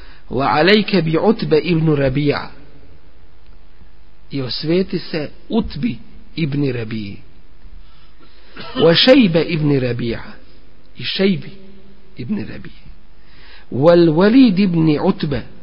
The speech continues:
I Velid ibn Utbi. "Wa Umeje ibn Halef." I Umeji ibn Halef. "Wa Uqbe ibn Mu'ajt." I Uqbe ibn Mu'ajtu.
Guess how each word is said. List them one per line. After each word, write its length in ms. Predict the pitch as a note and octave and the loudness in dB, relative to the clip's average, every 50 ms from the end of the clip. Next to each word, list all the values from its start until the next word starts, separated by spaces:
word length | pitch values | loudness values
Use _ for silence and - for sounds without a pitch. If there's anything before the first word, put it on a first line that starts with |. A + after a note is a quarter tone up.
| - - - - - - - | -12 -12 -12 -12 -12 -10 -10
I 80 | C3+ | -6
Velid 400 | B2 C3+ D#3+ F#3+ F3+ D3 C3 B2 | 0 0 2 2 2 0 0 -2
ibn 260 | C3+ B2+ A#2 A#2 A2+ G#2+ | -4 -4 -4 -4 -4 -4
Utbi. 340 | G#2+ A2 - - - - - - - - - - - - - - - - - - - - - - - - | -6 -8 -10 -12 -12 -12 -12 -12 -12 -12 -12 -12 -12 -12 -12 -12 -12 -12 -12 -12 -12 -12 -12 -12 -8 -4
"Wa 160 | A#2+ C3 D3+ | 0 0 2
Umeje 560 | - F3+ F3 F3 G#3 B3+ A#3+ G#3+ F#3 F3+ E3 - | 4 4 6 8 8 8 6 6 4 4 2 2
ibn 320 | - F3+ D#3+ D#3+ D#3 D3+ | 0 -2 0 2 2 2
Halef." 380 | C#3+ - - G3 F3+ D3+ B2+ - - - - - - - - - | 2 2 2 4 4 4 2 -2 -6 -10 -12 -12 -12 -12 -10 -8
I 100 | D3+ D3+ | -6 -6
Umeji 460 | C3 B2+ C#3 D3 D#3 E3+ E3 D3 C#3 | -4 -2 -2 -2 0 -2 -2 -4 -6
ibn 260 | B2 B2+ B2+ B2+ B2 | -6 -4 -4 -2 -4
Halef. 340 | A#2+ - - B2+ B2+ A#2 A2 - - - - - - - - - - - - - - - - - - - - - - - - - - - - - - - - - - - - - - - - - - - - - - - - | -4 -4 -6 -6 -6 -4 -6 -8 -10 -10 -12 -12 -12 -12 -12 -12 -12 -12 -12 -12 -12 -12 -12 -12 -12 -12 -12 -12 -12 -12 -12 -12 -12 -12 -12 -12 -12 -12 -12 -12 -12 -12 -12 -12 -12 -12 -12 -12 -12 -12 -12 -12 -12 -10 -6
"Wa 180 | - C#3 D3+ D#3 - - C4 | -2 0 0 2 4 4 2
Uqbe 340 | B3+ - - G3 E3+ F3 D3+ | 2 2 0 4 6 6 6
ibn 240 | E3+ G#3 F#3+ E3+ F3 | 6 2 2 4 4
Mu'ajt." 920 | E3+ D#3+ D3+ D3+ C#3 B2 D3+ E3 D#3 C#3 - - - - - - - - - - | 4 4 2 2 0 2 2 0 0 0 -2 -6 -10 -12 -12 -12 -12 -12 -10 -8
I 80 | C3+ C3 | -6 -6
Uqbe 440 | C3+ F3 E3 - D3+ C#3+ C#3 C3 | -6 -6 -6 -6 -4 -2 -2 0
ibn 140 | C3 C3 C3 | 0 0 0
Mu'ajtu. 560 | B2+ B2 B2 A#2+ A#2 B2+ A#2 A2 - - - | 0 0 0 -2 -4 -6 -8 -10 -10 -10 -12